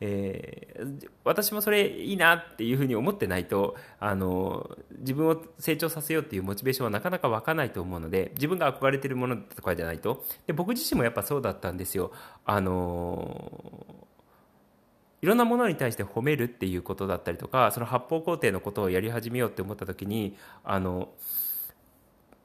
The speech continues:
いろん-、その、ネガティブなことを昔は僕はすごい言ってたんですけれども、ただ、本当にいろんなものに対して肯定的に言って、えー、褒めるっていうことを徹底的にやってってる人たちに出会った時に、こんな人間がいるんだな、世の中にっていうことにびっくりしたんですよ。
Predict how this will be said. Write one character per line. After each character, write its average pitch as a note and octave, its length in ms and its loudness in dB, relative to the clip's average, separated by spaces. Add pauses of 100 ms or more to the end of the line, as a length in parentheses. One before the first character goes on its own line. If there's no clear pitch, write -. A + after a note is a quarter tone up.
(120)
い D3 60 4
ろ G#3+ 120 8
ん-、 A#3+ 220 2
そ - 100 0
の、 B2+ 200 2 (840)
ネ A3 100 4
ガ C#4 120 6
テ - 60 -4
ィ - 20 0
ブ B2+ 40 0
な G#2 100 0
こ A2 100 -8
と G#2+ 60 -2
を - 20 0
昔 G2+ 260 -4
は B2+ 80 4
僕 A#2+ 140 -2
は C3+ 80 0
す C3+ 120 -8
ご E3 100 -2
い B2 40 -2
言 - 80 -8
っ - 20 -18
て D3+ 80 -8
た C#3 140 0
ん F2 60 -4
で E2+ 100 -6
す - 80 -10
け - 80 -4
れ F#2+ 80 -2
ど G2 80 -4
も、 A#2 220 -2
た A3+ 160 -6
だ、 F3 320 2
本 E4 200 0
当 E4+ 240 0
に D#4+ 340 2
い C3 40 -2
ろ E3+ 100 0
ん G3 60 2
な G#3+ 80 0
も G#3+ 100 -2
の A#3 80 2
に G3+ 100 -2
対 B2+ 180 0
し - 20 -8
て C#3 240 0
肯 C#3+ 280 0
定 D3 180 4
的 C#3+ 200 -4
に C#3+ 140 -4
言 C3 100 -8
っ - 20 -12
て、 D3+ 420 -2 (200)
え G#2+ 140 -2
ー、 G2+ 40 -6
褒 - 120 -2
め E3 140 2
る D3 80 0
っ - 20 -12
て - 140 -6
い G2+ 40 2
う - 40 -8
こ G2+ 80 -6
と G2+ 80 0
を - 20 -10
徹 B2 140 -6
底 A3+ 240 0
的 G#3+ 160 -2
に G#3+ 80 0
や G#3+ 80 0
っ G#3 80 -14
て A3+ 80 0
っ A3 40 0
て A3 160 -4
る A#2 80 0
人 G#2+ 160 -4
た G2+ 120 0
ち G2 120 -6
に F#2 220 -2 (300)
出 B2+ 100 2
会 D3+ 60 0
っ - 20 -6
た - 80 -6
時 G2 220 -8
に、 G#2 260 -2
こ - 200 2
ん G#4+ 160 4
な G#4+ 120 6
人 F4 240 6
間 E4 160 0
が D4 80 2
い - 160 0
る B3 140 2
ん B3+ 60 2
だ F#2 100 2
な、 F2+ 100 0
世 F#2+ 140 0
の G2 80 0
中 F#2+ 180 -2
に E2+ 120 -4
っ - 20 -12
て - 120 -12
い G2 40 -6
う - 20 -6
こ F#2+ 60 -6
と F#2+ 80 -8
に F#2 100 -4
び G#2 140 -6
っ - 20 -12
く - 140 -4
り E3 60 0
し - 40 -8
た G#2 80 -2
ん E2+ 60 -2
で E2 80 -8
す - 80 -8
よ。 - 160 -4